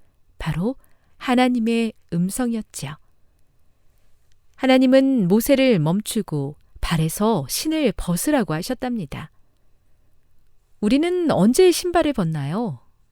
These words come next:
물놀이를 하려고 신을 벗는 경우가 아니면 대부분 실내에 들어갈 때 벗지요.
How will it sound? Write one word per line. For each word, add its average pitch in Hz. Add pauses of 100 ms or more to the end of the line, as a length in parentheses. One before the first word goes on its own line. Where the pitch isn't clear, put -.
(180)
물놀이를 233
하려고 220
신을 254
벗는 202
경우가 180
아니면 160 (400)
대부분 247
실내에 392
들어갈 202
때 -
벗지요. 151